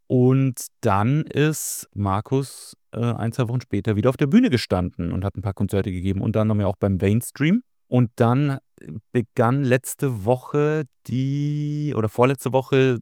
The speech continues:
die Album-Release-Tour. Da haben sie so ein paar kleine Shows ja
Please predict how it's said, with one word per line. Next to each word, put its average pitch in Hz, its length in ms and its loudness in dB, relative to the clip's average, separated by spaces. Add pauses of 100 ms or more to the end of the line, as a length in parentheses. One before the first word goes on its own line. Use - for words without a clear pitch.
die 113 400 0 (180)
Album-Release-Tour. 101 1300 0
Da 98 40 -2
haben 98 80 -2
sie 92 60 -4
so 95 80 -6
ein 90 40 -8
paar 104 180 -4
kleine 101 340 -4
Shows 110 420 -4
ja 127 260 -2